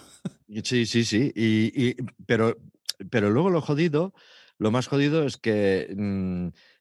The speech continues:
Speaker 2: ¿cómo, cómo detectas que ese suscriptor viene por ti?
Speaker 1: Ya.
Speaker 2: Porque yo entro, mm, Sune, mm,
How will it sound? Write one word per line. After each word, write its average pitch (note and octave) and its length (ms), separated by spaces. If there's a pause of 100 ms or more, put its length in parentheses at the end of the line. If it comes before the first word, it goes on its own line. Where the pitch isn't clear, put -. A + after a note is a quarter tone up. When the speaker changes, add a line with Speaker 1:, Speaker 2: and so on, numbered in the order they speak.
(760)
Speaker 2:
¿cómo, D3+ 440
cómo D#3 240
detectas A#2 640
que E2 140
ese E2 200
suscriptor F2+ 840
viene F2+ 320
por F#2 180
ti? E2+ 240 (140)
Speaker 1:
Ya. G#2 280 (640)
Speaker 2:
Porque F2+ 320 (280)
yo G2 240
entro, F#2 500
mm, F2+ 360 (340)
Sune, D3+ 960
mm, F#2+ 400